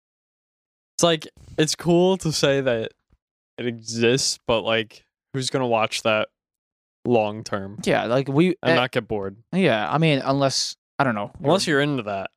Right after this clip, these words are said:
Speaker 2: Yeah, maybe you're into that, cool, but,
Speaker 1: In
Speaker 2: like
Speaker 1: which I'm judging you, but
Speaker 2: Yeah. You're judging them hard?
Speaker 1: Yeah.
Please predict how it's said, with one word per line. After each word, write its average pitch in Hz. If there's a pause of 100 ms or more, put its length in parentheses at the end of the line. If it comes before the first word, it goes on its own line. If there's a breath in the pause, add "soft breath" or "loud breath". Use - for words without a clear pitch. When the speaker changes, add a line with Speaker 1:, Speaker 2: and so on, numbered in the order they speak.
(240)
Speaker 2:
Yeah, 156
maybe 175
you're 151
into 151
that, 120
cool, 147
but, 117
Speaker 1:
In 147
Speaker 2:
like 170
Speaker 1:
which 185
I'm 147
judging 117
you, 95 (380)
but 104 (420)
Speaker 2:
Yeah. 107 (560)
You're 135
judging 143
them 120
hard? 123 (240)
Speaker 1:
Yeah. 185